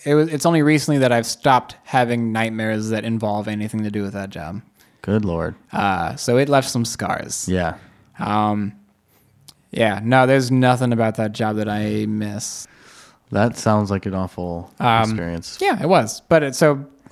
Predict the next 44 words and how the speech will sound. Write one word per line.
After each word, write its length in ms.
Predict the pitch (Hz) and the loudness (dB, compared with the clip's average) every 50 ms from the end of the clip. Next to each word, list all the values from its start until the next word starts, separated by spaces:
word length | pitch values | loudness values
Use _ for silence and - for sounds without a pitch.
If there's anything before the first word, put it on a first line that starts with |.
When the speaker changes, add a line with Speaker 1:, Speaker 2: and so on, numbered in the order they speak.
| - 202 190 180 180 165 151 139 123 | -16 -16 -16 -14 -14 -12 -10 -6 -2
Speaker 1:
another 320 | 135 127 123 127 131 135 135 | 0 2 4 4 4 4 4
good 120 | 143 143 | 4 2
example 360 | 139 131 139 139 135 135 135 | 2 2 2 4 4 4 2
of 220 | 135 131 127 139 143 | 2 0 -4 -4 -2
giving 220 | 139 123 135 131 | 0 2 2 4
up 240 | 127 123 117 - - - 139 120 | 4 2 2 -2 -8 -14 -6 -2
being 180 | 123 120 120 | 0 0 0
the 80 | 117 110 | 2 0
right 180 | 110 107 107 | 0 -2 -2
thing 180 | 113 110 104 104 | -4 -4 -4 -4
to 60 | 101 | -6
do. 260 | 98 95 92 - - - _ _ - - - _ - | -6 -6 -8 -10 -12 -16 _ _ -20 -20 -14 _ 2
Um, 320 | 127 120 117 110 104 104 | 4 6 6 6 2 2
have 180 | 113 - 147 151 | 2 2 4 6
you 120 | 170 175 | 6 6
ever 460 | 165 165 156 165 165 160 151 147 - - - _ _ _ - | 6 6 6 8 8 8 6 4 0 -6 -20 _ _ _ 4
given 260 | 147 156 165 170 160 | 6 6 8 8 6
up 120 | 151 147 139 | 6 6 4
on 120 | 127 123 | 4 4
something 340 | 117 135 120 110 131 123 117 | 4 2 2 2 2 0 0
and 100 | 113 104 | 0 -2
it 60 | 104 | -4
felt 220 | - - - 190 180 | -2 2 4 4 4
like 100 | 147 123 | 4 4
the 80 | 135 123 | 4 4
right 180 | 123 120 113 | 4 4 4
thing 120 | - 123 123 | 2 0 2
to 60 | 120 | 2
do 100 | 117 117 | 4 4
at 80 | 113 110 | 2 2
the 80 | - | 0
time, 260 | - 127 113 113 110 104 | 0 0 2 2 2 0
but 140 | 113 110 | -2 -2
now 400 | 113 113 131 139 139 135 131 127 120 | 0 2 4 6 6 6 6 6 4
later 460 | 117 110 113 123 131 135 127 127 123 | 2 0 2 2 4 4 4 4 4
you're 140 | 120 120 117 | 4 4 2
like, 180 | 113 110 - 143 | 2 0 -2 -2
"Oh, 60 | 151 156 156 | 0 2 2
I 120 | 147 143 | 2 2
kinda 280 | 135 - 143 131 123 120 | 2 0 0 2 2 2
wish 200 | 117 113 - - | 0 0 -2 -2
I, 160 | 110 110 107 107 - - | -4 -4 -4 -6 -8 -8
I 100 | 117 113 | -6 -4
didn't 260 | 107 110 107 104 101 | -4 -4 -4 -6 -8